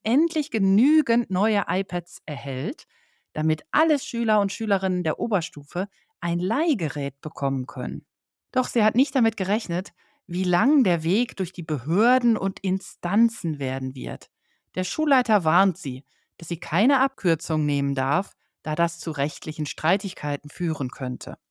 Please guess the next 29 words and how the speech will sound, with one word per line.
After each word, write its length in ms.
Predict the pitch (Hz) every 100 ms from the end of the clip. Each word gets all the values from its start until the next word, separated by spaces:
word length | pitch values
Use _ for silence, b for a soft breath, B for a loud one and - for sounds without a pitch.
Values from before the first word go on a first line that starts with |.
| _ _ -
Ja, 140 | 220
und 100 | 190
dann 120 | 170
erzählt 360 | 170 165 247 254
sie 100 | 208
natürlich 380 | 180 214 214 202
auch 80 |
ihrer 240 | 190 202 196
Freundin 460 | - 226 349 262
davon, 360 | 175 151 170 190
denn 280 | 175 170 165 b _ _ _ _
haben 180 | - 175
wir 60 | 175
ja 100 | 165
schon 220 | - 165
von 180 | 160 165
gesprochen, 420 | 165 - 285 277
die 80 | 214
Freundin 480 | - 220 294 277 - b b b
hat 200 | - -
ja 120 | -
auch 100 | 269
ein 240 | - 196 -
Online-Business 920 | 247 302 247 208 196 202 220 262 -
und 220 | - 202
dort 160 | 208 220
natürlich 400 | 208 233 226 -
ähnliche 520 | 214 247 240 - 196
Themen. 640 | - 247 285 208 165 240